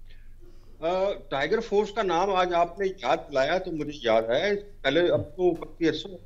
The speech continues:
Speaker 1: गया, मेरा ख्याल है कि पिछले कोई एक साल से या आठ नौ महीनों से तो टाइगर फोर्स का कहीं जिक्र भी नहीं है, ना
Speaker 2: सही।
Speaker 1: कोई इजलास, ना,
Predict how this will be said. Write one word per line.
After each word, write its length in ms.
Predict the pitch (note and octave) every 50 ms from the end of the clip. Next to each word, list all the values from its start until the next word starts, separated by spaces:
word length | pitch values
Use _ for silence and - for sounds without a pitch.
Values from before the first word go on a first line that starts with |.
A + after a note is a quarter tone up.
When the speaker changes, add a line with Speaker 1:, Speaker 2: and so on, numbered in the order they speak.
| - -
Speaker 1:
गया, 140 | C3+ C3 B2+ A#2+ - - - - - -
मेरा 140 | A#2+ A2 A#2
ख्याल 440 | B2+ - - - - G#2+ B2+ C#3+ D#3+
है 60 | E3+
कि 140 | E3 E3 - -
पिछले 240 | D3 - - D#3 D3+
कोई 480 | D#3 D#3 D3+ D3 D3 C#3+ C#3 C#3 C3+ C3
एक 140 | C3 - - -
साल 280 | - G#2 G#2+ B2+ C3+
से 160 | C3+ - D#3
या 160 | D3+ D3 C#3+ C3+
आठ 220 | B2+ C3 B2+ A#2+
नौ 200 | A2+ A2+ A#2+ C#3
महीनों 320 | C#3+ C3+ C3 C3 - D3
से 140 | C#3+ D3 D3+
तो 100 | - -
टाइगर 300 | - - A#2+ A#2+ B2+ D3+
फोर्स 320 | C#3+ - - - - - -
का 60 | C#3+
कहीं 260 | C3+ - B2+ C3 C3
जिक्र 300 | A2 G#2+ G#2+ - - -
भी 120 | - - C3+
नहीं 220 | B2 A2 G2+ G2+
है, 160 | F#2 F#2 - - - - - - - - - - - -
ना 120 | B2 C3 C3
Speaker 2:
सही। 200 | C3 - C#3+ A#2+
Speaker 1:
कोई 140 | G#2+ C3
इजलास, 480 | B2+ A#2 A2+ A2 A2+ A2+ A2+ A2+ A2+ -
ना, 80 | A#2+ A2+